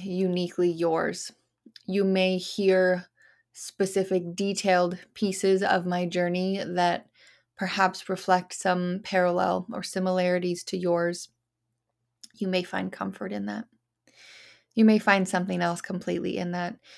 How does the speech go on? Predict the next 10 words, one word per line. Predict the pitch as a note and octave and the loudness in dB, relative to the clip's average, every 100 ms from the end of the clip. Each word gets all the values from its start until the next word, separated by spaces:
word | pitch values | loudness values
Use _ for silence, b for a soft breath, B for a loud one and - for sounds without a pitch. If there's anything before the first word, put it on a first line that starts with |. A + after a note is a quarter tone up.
| B - | B -2
You | G3+ | 0
may, | F#3+ F#3+ G3+ G3+ G3 G3 F#3 B B | 2 4 4 4 2 0 -4 B B
I | - F3+ | -6 -2
know | F3 F3 F3+ F#3 | 0 0 2 2
you | F3+ F#3 | 0 -2
will, | F3 E3+ E3 E3+ - - | 0 -2 -2 -6 -12 -8
you | G#3 G3+ | -4 -4
will | F#3+ G3+ G#3 G3 F3+ D#3+ - _ _ _ _ _ _ | -2 2 4 4 2 -4 -16 _ _ _ _ _ _
feel | - - - G#3+ G#3+ F#3+ F3 F3+ _ _ _ _ _ _ _ _ | -20 -10 0 4 6 6 2 -4 _ _ _ _ _ _ _ _
something. | - F3+ F3 F#3+ F3+ F3 | -2 0 0 -6 -6 -8